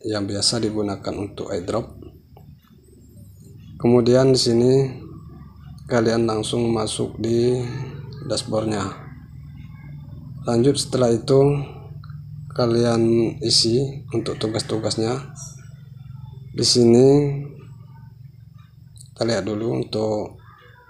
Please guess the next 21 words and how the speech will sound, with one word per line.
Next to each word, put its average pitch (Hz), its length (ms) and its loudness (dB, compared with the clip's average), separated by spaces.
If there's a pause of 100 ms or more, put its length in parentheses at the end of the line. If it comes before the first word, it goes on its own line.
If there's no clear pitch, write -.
(260)
saldo 110 640 -2
pertama 110 400 -4
saya 107 400 0
itu 113 560 -6 (160)
nol 107 480 -4 (880)
L - 100 -8
X 120 120 -6 (100)
P - 20 -14 (100)
D 101 80 -2 (300)
sebelum 104 460 -4
menyelesaikan 104 520 -4
tugas. 107 640 -4 (1200)
Di 147 80 -8
sini 123 240 2
kita 110 640 0 (640)
mulai 110 580 0
untuk 101 160 -6
menyelesaikan 104 600 -2
tugas. 113 420 -2
Pertama, 110 800 -2 (680)
masukkan 127 640 2